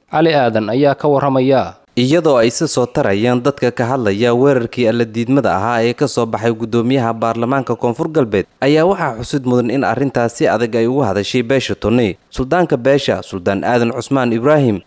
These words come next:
Speaker 2: oo maanta saxaafadda la hadlay, ayaa waxa uu shaaca ka qaaday in waxgaradka beeshu ay xog ogaal u yihiin taariikhda Sayid Cali Faqi,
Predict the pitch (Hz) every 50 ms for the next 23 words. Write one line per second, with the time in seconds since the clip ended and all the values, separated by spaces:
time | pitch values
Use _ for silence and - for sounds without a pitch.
0 | _ _ - 131 131 143 175 196 190 - 156 - - 120 117 120 120 - 151 123
1 | 127 127 147 156 123 95 95 101 110 120 113 98 117 120 120 120 127 143 127 113
2 | 117 101 120 - - 147 131 120 117 - 151 - - 98 92 92 104 123 120 101
3 | 85 - _ _ _ _ - 185 190 180 175 123 131 127 120 147 135 127 - -
4 | 123 113 113 139 143 135 - 131 120 123 120 - - 120 110 127 127 123 139 143
5 | 139 117 139 143 131 127 135 156 160 131 104 87 - _ _ _ _ - 139 139
6 | 139 160 196 202 - 165 151 120 - - 120 120 - - 117 120 117 113 - 165
7 | 160 160 131 110